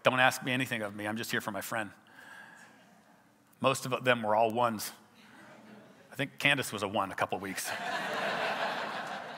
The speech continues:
As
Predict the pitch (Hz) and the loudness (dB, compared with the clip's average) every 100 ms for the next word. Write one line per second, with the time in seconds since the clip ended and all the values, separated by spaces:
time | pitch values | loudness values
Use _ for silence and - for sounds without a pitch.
0 | - - - - - - - - - - | -12 -14 -14 -16 -18 -16 -16 -16 -18 -20
1 | - - - - - - - - - - | -20 -20 -20 -20 -20 -20 -20 -20 -20 -20
2 | _ _ _ - - - _ - 113 110 | _ _ _ -20 -20 -20 _ -4 0 0